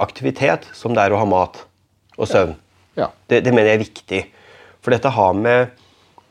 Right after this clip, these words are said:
Speaker 1: eh, mot-, det å opprettholde motorisk evne, eh, vi alle har jo sikkert sett foreldregenerasjonen vår og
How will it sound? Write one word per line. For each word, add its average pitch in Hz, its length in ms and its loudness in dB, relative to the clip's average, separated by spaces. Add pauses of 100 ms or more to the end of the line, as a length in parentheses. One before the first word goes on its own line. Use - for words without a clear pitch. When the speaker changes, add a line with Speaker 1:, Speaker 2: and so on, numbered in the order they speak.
(180)
Speaker 1:
eh, 107 320 -4
mot-, 113 320 -4 (160)
det 110 160 0
å 110 160 4
opprettholde 104 560 -4
motorisk 107 640 -4
evne, 101 380 0 (340)
eh, 107 320 -8
vi 113 140 2
alle 113 240 4
har 98 180 2
jo 110 160 -2 (160)
sikkert 104 320 -10
sett - 220 -8
foreldregenerasjonen 98 880 -2
vår 101 220 -4
og 98 200 -6